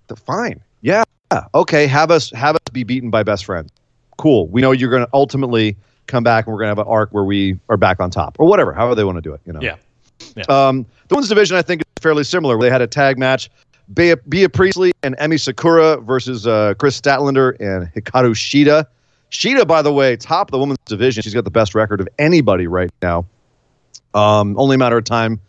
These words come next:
Speaker 1: before she gets that title shot. Uh, was this? I thought this was a fantastic tag match, like, one of the better women's matches I've seen out of A E W.
Speaker 2: And we got a new debut, um,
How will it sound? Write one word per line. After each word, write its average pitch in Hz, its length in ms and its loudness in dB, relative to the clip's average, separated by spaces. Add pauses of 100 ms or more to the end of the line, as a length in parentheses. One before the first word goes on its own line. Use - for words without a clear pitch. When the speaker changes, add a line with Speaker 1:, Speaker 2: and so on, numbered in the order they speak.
(460)
Speaker 1:
before 117 220 -4
she 113 140 -6
gets 113 180 0
that 104 260 -2
title 131 420 0
shot. 95 360 -4 (840)
Uh, 143 600 2 (120)
was 160 280 -2
this? 302 280 -6
I 160 140 2
thought 170 200 0
this 147 140 -2
was 143 120 -2
a 135 80 0
fantastic 135 680 -4 (580)
tag 98 300 -4
match, 85 200 -8
like, 104 120 -4
one 120 180 2
of 131 60 0
the 123 60 4
better 123 200 4
women's 120 220 -2
matches 113 240 -2
I've 113 100 0
seen 117 140 -6
out 117 80 0 (100)
of 107 80 -2
A 113 40 2
E 110 120 2
W. 107 320 0 (540)
Speaker 2:
And 185 220 0
we 208 80 -4
got 190 160 4
a 170 60 2
new 165 200 -4
debut, 156 640 -2 (200)
um, 135 420 2